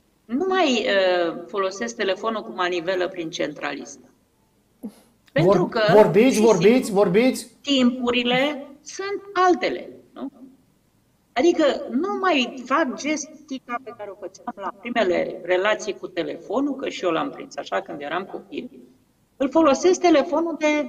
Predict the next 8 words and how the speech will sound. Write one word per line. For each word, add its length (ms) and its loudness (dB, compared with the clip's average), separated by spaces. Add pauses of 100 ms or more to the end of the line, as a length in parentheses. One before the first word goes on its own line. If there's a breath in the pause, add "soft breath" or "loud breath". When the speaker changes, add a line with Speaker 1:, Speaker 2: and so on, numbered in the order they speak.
(140)
Speaker 1:
ultimă 760 -4
generație 600 0
tehnologică. 800 -6 (480)
Democrația 800 0
și 420 2
ea, 420 0 (160)
întotdeauna, 1160 -2 (580)
dacă 320 0